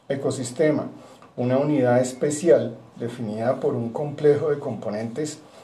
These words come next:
procesos físicos, bióticos, que interactúan en forma, eh, interpen-, interdependiente y que es-, y que han creado flujos de energía característicos y ciclos de movilización de material.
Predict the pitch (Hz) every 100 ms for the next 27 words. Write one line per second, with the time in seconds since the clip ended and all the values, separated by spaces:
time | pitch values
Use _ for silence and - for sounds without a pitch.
0 | - - 117 107 110 131 147 - 156 151
1 | 151 - 139 127 120 127 139 139 - 147
2 | 147 - - - _ - 131 120 123 107
3 | - 131 135 147 147 151 131 143 143 143
4 | - 139 127 117 113 107 104 - 147 139
5 | 131 127 131 123 - - 151 151 160 151
6 | - 147 135 127 131 147 143 156 135 113
7 | 139 - - - _ - 123 131 123 113
8 | 110 110 - - - 139 120 123 123 151
9 | 147 139 135 - - 190 165 151 156 -
10 | 151 165 - 156 135 143 - - - _
11 | - 139 135 131 131 127 127 - 180 156
12 | 147 123 156 151 147 143 143 143 127 120
13 | 110 104 - - 135 123 135 131 127 131
14 | 156 127